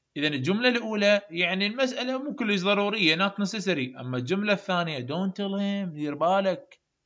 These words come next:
دير بالك تقول له. يعني أنا هن-، بالجملة الأولى يعني عادي إذا درى. أصلًا أنا اللي أريد أقول له. الجملة الثانية دير بالك تقول له ما أريد يدري. شوف الفرق بين الجملتين. طبعًا بالماضي راح يصير didn't have،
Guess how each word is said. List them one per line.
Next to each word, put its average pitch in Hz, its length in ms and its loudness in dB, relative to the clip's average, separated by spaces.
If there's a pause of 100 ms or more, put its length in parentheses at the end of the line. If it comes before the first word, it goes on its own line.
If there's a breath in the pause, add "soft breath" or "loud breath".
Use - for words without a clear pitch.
(280)
دير 214 260 0
بالك 202 340 4
تقول 170 380 2
له. 127 220 -4 (360)
يعني 143 280 -4
أنا 196 440 6
هن-، 156 120 -4
بالجملة 233 380 0
الأولى 233 400 4
يعني 208 560 -2
عادي 277 280 10
إذا 175 260 6
درى. 127 340 2 (380)
أصلًا 202 380 6
أنا 240 100 6
اللي 165 200 6
أريد 156 180 4
أقول 131 240 2
له. - 260 -8 (100)
الجملة 185 320 0
الثانية 180 320 0
دير 175 260 2
بالك 214 260 6
تقول 160 240 -2
له 143 60 0
ما 151 100 -2
أريد 175 160 -2
يدري. 104 340 -6 (480)
شوف 147 300 -8
الفرق 127 420 -4 (100)
بين 113 320 -6
الجملتين. 110 500 -12 (1500)
طبعًا 202 320 8
بالماضي 196 640 4
راح 175 140 4
يصير 170 380 2
didn't 180 360 2
have، 147 480 8